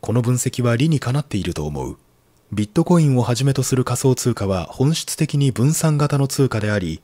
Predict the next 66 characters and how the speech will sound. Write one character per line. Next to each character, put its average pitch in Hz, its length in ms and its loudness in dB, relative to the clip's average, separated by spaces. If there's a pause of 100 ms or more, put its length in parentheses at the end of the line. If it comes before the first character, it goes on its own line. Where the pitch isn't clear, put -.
(100)
黄 135 260 4
金 147 220 4
に 139 140 2
や 139 100 4
や 123 140 2
似 113 120 0
て 120 120 -2
い 117 100 2
る 113 100 0
が、 90 240 -2 (140)
現 165 260 4
代 143 160 4
の 127 100 2
主 127 160 -2
権 143 220 0
通 139 180 2
貨 104 140 -4
は 92 140 0
信 139 280 2
用 151 180 4
通 143 220 0
貨 117 120 -2
で 110 120 0
あ 113 80 2
り、 95 300 0
政 185 340 0
府 107 140 -2
は 92 120 0
そ - 160 -2
れ 127 80 2
を 123 200 2
印 131 180 0
刷 131 260 -2
し - 100 -2
て 120 100 -2
作 - 220 -4
る 117 80 0
こ 110 120 -4
と 147 80 -2
が 120 120 -2
で 160 100 -6
き - 100 -8
る。 71 160 -10 (440)
こ - 120 -2
れ 107 80 2
は 104 260 4
ビ 101 100 -2
ッ - 20 -8
ト - 180 -4
コ 165 160 0
イ 151 80 4
ン 113 80 0
が 107 120 0
求 107 200 -2
め 135 100 2
ら 135 100 0
れ 123 100 -2
て 101 100 -4
い 87 80 -2
る 80 120 -2
重 107 260 0
要 110 180 0
な 104 120 -2
理 76 120 -6
由 69 140 -8
だ。 - 180 -10